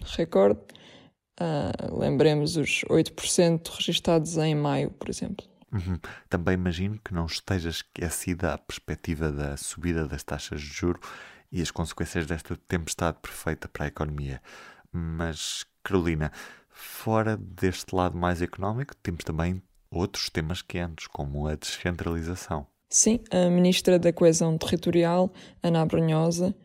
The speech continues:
Speaker 1: chegou mesmo a anunciar nesta terça-feira que o Executivo prevê chegar a acordo com as autarquias ainda antes do final do verão. Já não falta muito tempo. Isto depois das queixas de autarcas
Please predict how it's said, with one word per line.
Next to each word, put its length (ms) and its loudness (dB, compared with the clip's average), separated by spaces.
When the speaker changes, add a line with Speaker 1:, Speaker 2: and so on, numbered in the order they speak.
Speaker 1:
chegou 440 10
mesmo 640 8
a 240 6
anunciar 520 8
nesta 360 4
terça-feira 680 4
que 140 4
o 60 12
Executivo 640 4
prevê 680 6
chegar 400 6
a 120 4
acordo 280 2
com 120 0
as 80 4
autarquias 760 6
ainda 500 6
antes 640 4
do 60 -8
final 300 4
do 80 6
verão. 320 6
Já 180 2
não 180 2
falta 360 2
muito 280 4
tempo. 300 4
Isto 340 0
depois 480 2
das 180 2
queixas 520 2
de 160 4
autarcas 760 0